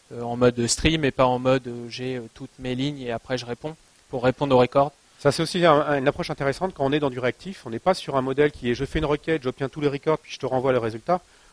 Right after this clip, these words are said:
Speaker 2: On peut renvoyer les records au fur et à mesure qu'ils arrivent. Dès que j'ai le premier, je peux pouvoir, je peux déjà réagir et puis faire le calcul sur ce message et puis, euh, balancer le résultat au client. Euh, les A P I se conçoivent même différemment, puisqu'on est plus sur de, sur,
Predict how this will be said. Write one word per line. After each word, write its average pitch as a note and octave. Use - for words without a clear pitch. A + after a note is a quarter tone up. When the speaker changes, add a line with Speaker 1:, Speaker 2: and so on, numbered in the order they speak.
Speaker 2:
On B2+
peut A3
renvoyer D3+
les D3
records D3+
au C#3
fur F#3+
et -
à D#3
mesure D#3+
qu'ils D#3
arrivent. E3
Dès E3+
que E3
j'ai F#3
le E3+
premier, A3
je -
peux -
pouvoir, E3
je -
peux D3
déjà F3
réagir D#3
et D#3+
puis -
faire F3
le D#3+
calcul D#3+
sur -
ce C#3+
message E3
et C#3+
puis, F3
euh, C#3
balancer D#3
le D3+
résultat C#3+
au C#3
client. F3+
Euh, C3+
les C3+
A D#3+
P G3
I A3+
se -
conçoivent F#3
même D3+
différemment, D#3
puisqu'on -
est C#3
plus A3+
sur -
de, A#2+
sur, -